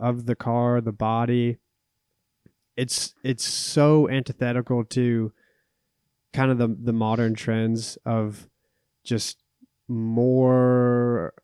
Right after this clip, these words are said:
lines, just trying to stuff character into every nook and cranny on a car's surface.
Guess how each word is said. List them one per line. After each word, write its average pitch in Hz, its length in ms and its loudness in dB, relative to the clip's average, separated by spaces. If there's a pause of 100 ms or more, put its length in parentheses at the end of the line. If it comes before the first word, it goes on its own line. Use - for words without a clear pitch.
(140)
lines, 127 760 0
just 120 180 -2
trying 135 200 2
to 120 60 2
stuff - 320 -2
character 127 760 0
into 117 320 -2
every 135 220 2
nook 131 180 0
and 120 100 -2
cranny 127 340 0
on 120 140 0
a 117 60 -2
car's 123 440 0
surface. 123 580 -2